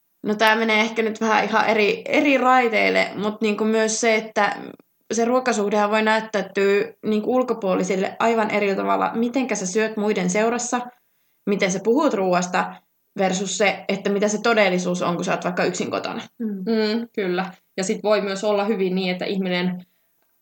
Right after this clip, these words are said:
Speaker 3: äh, niinku s-, luulee, että hänellä on ihan normaali ruokasuhde, mut se voi olla niinku niin vääristynyt, että ei niinku hahmota, eli ei oo niin sanottua sairauden tuntoa, vaikka ei nyt puhuttaisikaan mistään niinku sairaudesta, syömishäiriöstä, vaan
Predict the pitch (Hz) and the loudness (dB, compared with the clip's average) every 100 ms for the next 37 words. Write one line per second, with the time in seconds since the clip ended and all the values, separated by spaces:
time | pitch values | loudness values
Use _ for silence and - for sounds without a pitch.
0 | - 202 190 214 190 196 190 - 233 254 | -8 -4 -2 0 0 -4 -8 -4 0 2
1 | 254 214 185 170 180 185 190 175 180 170 | 4 4 4 2 0 -2 0 0 0 0
2 | 190 180 196 185 180 165 170 180 175 170 | -2 0 0 0 0 -2 -2 0 0 -2
3 | 180 170 180 175 - 185 185 185 180 185 | -6 -6 -6 -6 -4 -4 0 0 0 0
4 | 180 196 196 196 190 _ _ _ _ 220 | 0 0 0 -2 -6 _ _ _ _ 2
5 | 208 196 240 - - 180 185 190 - - | 4 4 2 -4 -4 -2 -2 -4 -10 -6
6 | 190 - 185 175 180 185 185 - 196 185 | -2 0 0 0 -2 -2 0 -2 -2 -4
7 | 214 190 180 170 202 208 - 220 196 196 | -2 -2 0 0 0 -2 -6 -4 0 0
8 | 185 180 180 185 185 170 165 170 180 180 | -2 -2 -4 -2 0 0 0 -2 -2 -2
9 | 170 165 165 165 175 170 220 226 240 233 | -4 -4 -4 -2 -4 -2 0 -2 -2 -6
10 | 208 165 - 165 175 185 - 180 180 175 | -4 -4 -4 -6 -6 -6 -8 -8 -8 -8
11 | - 160 170 180 185 180 202 196 - _ | -4 -4 -2 -2 -2 -4 -6 -8 -18 _
12 | _ 185 175 180 185 180 180 185 185 185 | _ -4 -2 -2 -2 -2 -2 -4 -2 -2
13 | 185 | -2